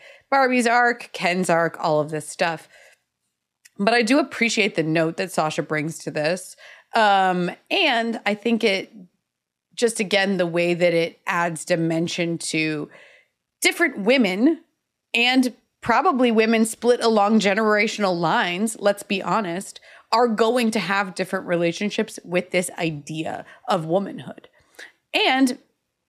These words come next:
not just this particular idea, Barbie, but ideas throughout history of what womanhood is and different expectations that have been placed on women throughout history.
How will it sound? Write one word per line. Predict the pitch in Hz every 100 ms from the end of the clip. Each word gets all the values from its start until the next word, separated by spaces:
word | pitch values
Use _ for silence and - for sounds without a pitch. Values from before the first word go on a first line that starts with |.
| -
not | 226 247 285
just | 240 254 -
this | - 160 226 262
particular | - 185 185 311 330 262 208 190
idea, | 175 170 180 175 180 180 -
Barbie, | 165 180 165 147 165 208 _ _ _ _ _
but | 233 208 - - _ _
ideas | - 214 180 226 240 226
throughout | 269 262 220 214
history | - 285 - - - - - _
of | 220 196 165
what | 180 165 - -
womanhood | 165 170 160 143 165 180 -
is | - - - - - - _ 220
and | 208 196
different | - 247 240 214 214
expectations | 202 - 185 - 165 220 202 180 170
that | 175
have | 170
been | 170
placed | - 185 175 -
on | 175 175
women | 170 165
throughout | 160 165 156
history. | 156 180 - -